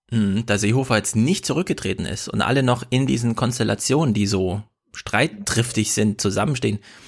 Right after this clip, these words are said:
würdest du davon, also würdest du sagen, die sind dann auch bereit, jetzt so offen zu reden, oder ist da, schwingt da immer noch Kalkül die ganze Zeit mit? Also besteht die Gefahr, dass du sozusagen, indem du auch nur andeutest, wann dieser Film, äh, erscheinen würde, selbst zum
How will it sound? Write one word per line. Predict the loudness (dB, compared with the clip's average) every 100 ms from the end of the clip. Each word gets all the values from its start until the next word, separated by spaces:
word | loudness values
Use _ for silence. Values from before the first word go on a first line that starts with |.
| -20 -20 _ _ -20 -12
würdest | -6 0 0 0
du | 0
davon, | 0 0 -2 -2 -4
also | -4 0
würdest | 0 0 0
du |
sagen, | 2 2 2 0
die | 0 0 0 -2
sind | 0 0
dann | 2
auch | 0 -2
bereit, | -6 -2 -2 0 0
jetzt | -2 -2
so | -2 -2
offen | -4 -6 -4
zu | -2
reden, | -2 0
oder | 0 0
ist | 0 0
da, | -2
schwingt | 0 2 2
da | 2
immer | 2 4 2
noch | 0
Kalkül | -2 -4 0 2 2
die | 2
ganze | -4 -4 -4
Zeit | -4 -4
mit? | -10 -6 -2
Also | -2
besteht | 0 0 0
die | 0
Gefahr, | 0 2 2
dass | 0 -4
du | -6
sozusagen, | -2 -2 0 -2 -4 -20 -20 -20 -12
indem | -4 0 0
du | 2
auch | 0 2
nur | 0 0
andeutest, | 0 2 2 2 0 0
wann | 2 2
dieser | 2 0
Film, | 0 0 0 -2 -4
äh, | -4
erscheinen | 0 0 0 0 2 0 0
würde, | 0 2 2 0 0
selbst | 2 0 0 -4
zum | -2 -2 -2